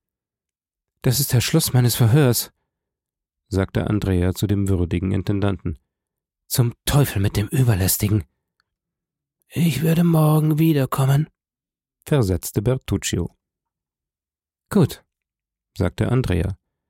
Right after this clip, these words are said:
"Meine Herren Gendarmen, ich bin ganz zu Ihren Diensten. Ah, lieber Herr, lassen Sie doch ein Dutzend Taler in der Kanzlei zurück, dass man mir hier gibt, was ich brauche." "Es lässt sich machen",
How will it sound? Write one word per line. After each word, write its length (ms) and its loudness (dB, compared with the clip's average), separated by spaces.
"Meine 160 2
Herren 240 4
Gendarmen, 500 2
ich 140 -2
bin 160 0
ganz 280 -2
zu 100 -2
Ihren 260 -2
Diensten. 420 0
Ah, 160 4
lieber 260 2
Herr, 280 2
lassen 240 2
Sie 60 2
doch 140 0
ein 160 2
Dutzend 380 -2
Taler 400 2
in 80 -2
der 100 0
Kanzlei 480 0
zurück, 440 -2
dass 180 -2
man 100 2
mir 140 2
hier 120 2
gibt, 300 -4
was 160 -2
ich 140 -4
brauche." 460 0
"Es 300 0
lässt 240 0
sich 160 2
machen", 420 2